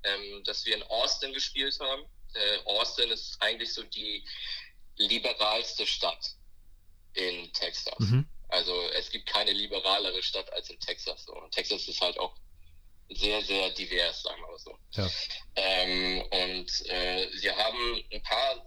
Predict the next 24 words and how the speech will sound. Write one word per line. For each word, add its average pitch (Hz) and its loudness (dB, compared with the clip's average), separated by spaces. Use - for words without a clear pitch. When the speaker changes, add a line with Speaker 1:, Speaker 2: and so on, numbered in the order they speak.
Speaker 1:
Konzerte - 0
auch 113 0
dann 104 -2
gespielt. 139 -2
Ähm, 104 0
ich - -6
kann 120 2
mich - 0
noch - 0
erinnern, 120 0
wir 110 -2
haben 113 -2
mit 107 -4
Olafur 107 -2
Arnalds - 2
gespielt. - -2
In, 98 -2
etwas - 0
außerhalb 139 4
irgendwie 120 2
in 110 -4
so 107 0
einem 101 0
kleinen 107 0